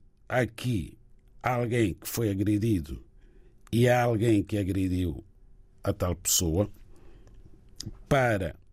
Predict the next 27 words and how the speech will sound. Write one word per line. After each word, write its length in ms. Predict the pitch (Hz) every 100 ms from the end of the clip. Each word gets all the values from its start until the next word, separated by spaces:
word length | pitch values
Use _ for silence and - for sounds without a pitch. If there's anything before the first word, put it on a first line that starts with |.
| - - - - - _ - - - - -
haver 320 | 123 101 139
necessidade 880 | 135 117 - 123 117 120 127 123 135 - -
de 100 | 104
se 120 | -
fazer 380 | 117 95 123 123 -
perícia, 640 | 127 113 - - 127 117 - - - - -
eh, 160 | -
no 140 | 107 117
Instituto 400 | - - 120 98
de 80 | 113
Medicina 600 | 101 - 113 104 110 - -
Legal. 480 | 104 104 95 78 - - - -
Portanto, 440 | - 101 113 - -
eventualmente, 960 | 131 110 131 117 120 107 98 90 85 117
não 280 | 135 160 82
sabemos 560 | - 87 90 110 110
quem 280 | - 131 120
é 60 | 110
que 80 | -
está 180 | - 92
a 60 |
faltar, 520 | - 85 76 90 101 - - - -
porque 200 | 110 98
a 60 |
própria 340 | - 135 135 110
vítima 420 | 127 117 123 117
também 500 | 110 101 104 120